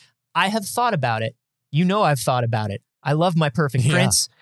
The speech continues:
Speaker 1: I've told you if I had one wish, it would be t-, to be able to communicate with my dog. I would throw my wish
Speaker 2: <laughs>
Speaker 1: away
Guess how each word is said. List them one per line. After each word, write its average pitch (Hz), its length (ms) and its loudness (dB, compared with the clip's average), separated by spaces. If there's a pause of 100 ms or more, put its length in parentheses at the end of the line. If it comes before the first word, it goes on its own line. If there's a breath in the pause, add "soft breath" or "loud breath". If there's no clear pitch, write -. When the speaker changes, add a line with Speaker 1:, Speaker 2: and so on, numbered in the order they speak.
(120)
Speaker 1:
I've 135 160 -2
told 175 280 0
you 170 80 0
if 151 100 -2
I 147 80 2
had 147 140 0
one 165 280 -2
wish, 175 260 -2
it 156 60 -10
would 139 160 0
be 147 140 0
t-, - 140 -10
to - 240 -4
be 135 180 0
able 156 140 -2
to - 80 -2
communicate 156 560 -2
with 147 120 -2
my 123 160 -2
dog. 139 380 -2
I 139 100 2
would 123 160 -2
throw 151 280 0
my 180 180 0
wish 175 200 0
Speaker 2:
<laughs> 170 60 0
Speaker 1:
away 120 360 0